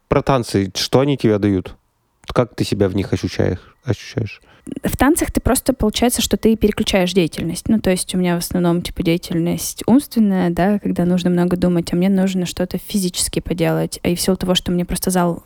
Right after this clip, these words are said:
Speaker 2: не заходит, то мне нужно, соответственно, ну, как-то переключить свою деятельность в любом случае.
Speaker 1: Но
Speaker 2: Вот.
Speaker 1: ты прям, э, планируешь что-то во время танца, или ты просто отдаёшься музыке, как это называется?
Speaker 2: Ой, слушай, я, видишь, э, в силу того, что щас не занимаюсь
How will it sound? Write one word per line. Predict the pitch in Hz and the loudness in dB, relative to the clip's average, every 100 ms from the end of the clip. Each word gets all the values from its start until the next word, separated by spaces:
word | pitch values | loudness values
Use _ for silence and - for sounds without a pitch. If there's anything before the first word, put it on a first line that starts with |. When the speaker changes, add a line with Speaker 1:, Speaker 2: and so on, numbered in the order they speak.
| - | -4
Speaker 2:
не | - 202 202 190 | 2 4 4 4
заходит, | 185 302 349 320 - | 2 4 4 2 0
то | - 180 185 185 | 0 2 4 2
мне | 175 170 170 180 214 | 2 2 2 2 2
нужно, | 165 180 175 170 170 175 | 0 0 -2 -2 -2 -2
соответственно, | - - 190 - - 170 170 160 | -4 0 0 -2 -2 0 2 2
ну, | 196 | 2
как-то | 180 - 185 | 0 -2 -2
переключить | 175 180 185 - 175 | 0 -2 -2 -2 0
свою | - 156 | 0 0
деятельность | 160 170 170 160 - | 0 0 -4 -6 -6
в | - | -4
любом | 156 156 | -2 -2
случае. | - - - - | -4 -6 -4 -2
Speaker 1:
Но | |
Speaker 2:
Вот. | 107 | 0
Speaker 1:
ты | - | 0
прям, | - 113 104 110 | 2 2 0 -4
э, | - 87 - _ - | -8 -12 -16 _ -6
планируешь | 107 101 101 107 107 104 | 0 2 2 2 2 0
что-то | - 101 - 95 | -2 -2 2 0
во | 92 | 2
время | 92 95 95 | 2 2 2
танца, | 104 98 - | 0 0 0
или | 98 | 0
ты | 95 107 | 0 0
просто | 107 104 - 104 98 _ - | 0 0 -2 -4 -4 _ -4
отдаёшься | 123 101 202 180 120 - 110 | -4 0 0 2 0 0 0
музыке, | 110 110 110 | 0 0 0
как | 104 95 | -2 -2
это | - | -2
называется? | 104 101 98 | -2 0 2
Speaker 2:
Ой, | 233 | 2
слушай, | - 226 233 214 | 2 2 4 2
я, | - 196 208 208 202 | 2 2 2 2 0
видишь, | - 208 208 190 - - | -2 -2 2 0 0 -4
э, | - 190 190 190 - - | -4 -2 -2 -2 -2 -4
в | - | -2
силу | 202 | 0
того, | 196 | 0
что | 202 - | 0 0
щас | 196 - - | 0 0 -2
не | 196 | -2
занимаюсь | 190 185 180 277 349 - | -2 0 2 0 0 -10